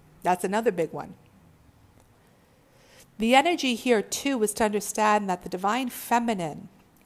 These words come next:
energy, when you're in it, right, you're gonna be asked to rise, and you're gonna ask, you're gonna be asked for more things. Why? Because God and Goddess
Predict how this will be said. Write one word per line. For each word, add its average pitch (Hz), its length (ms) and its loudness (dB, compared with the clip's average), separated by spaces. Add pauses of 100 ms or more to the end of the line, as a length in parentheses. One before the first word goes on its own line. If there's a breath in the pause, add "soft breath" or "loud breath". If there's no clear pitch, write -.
energy, 180 520 0 (840)
when 208 260 -2
you're 247 160 2
in 330 160 2
it, 190 360 -4 (180)
right, 202 340 2 (100)
you're 180 160 -2
gonna 185 280 0
be 220 140 0
asked 185 280 0
to 214 100 -4
rise, 190 520 0
and 175 100 -8
you're 170 80 -12
gonna 175 140 -6
ask, 175 480 -8 (480 loud breath)
you're 185 160 -2
gonna 180 160 0
be 214 100 0
asked 180 260 -2
for 170 120 -4
more 165 180 -4
things. - 560 -6 (100)
Why? 196 520 2
Because 202 400 2 (420)
God 233 560 10 (220)
and 185 160 2
Goddess 190 560 6